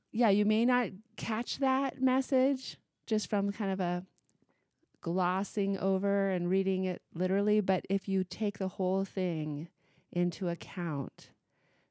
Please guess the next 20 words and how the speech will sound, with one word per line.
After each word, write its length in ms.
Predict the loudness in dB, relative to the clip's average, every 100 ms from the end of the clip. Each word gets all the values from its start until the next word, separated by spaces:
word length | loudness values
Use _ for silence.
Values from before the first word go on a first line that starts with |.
| -2
the 220 | 2 2 0
deeper 420 | 0 0 4 4
message 680 | 4 2 0 -4 -4 -4 -4 -4
is 680 | -2 -2 -4 -8 -10 -18 -20 _ _ _ -2
mercy 500 | 2 2 0 -4 -4
for 160 | -4
animals, 520 | -4 -4 -4 -4 -6
justice 500 | -4 -4 -4 -6 -8
for 120 | -6 -6
animals. 680 | -4 -4 -4 -6 -10 -20 -20 _ _ _ _ _ _ _ _ _ _ _ 0
But 140 | 4
in 120 | 4
Cook's 360 | 2 0 0 -2
view, 520 | 0 4 4 4 2
the 160 | 0 0
various 460 | 2 2 4 2 0
injunctions, 1200 | 0 0 0 -2 -2 -4 -2 -2 -4 -6 -12 -20 _ _ _ _ _ -2
and 160 | 0
he 140 | 2 -2
cites 580 | -2 -2 -2 -4 -14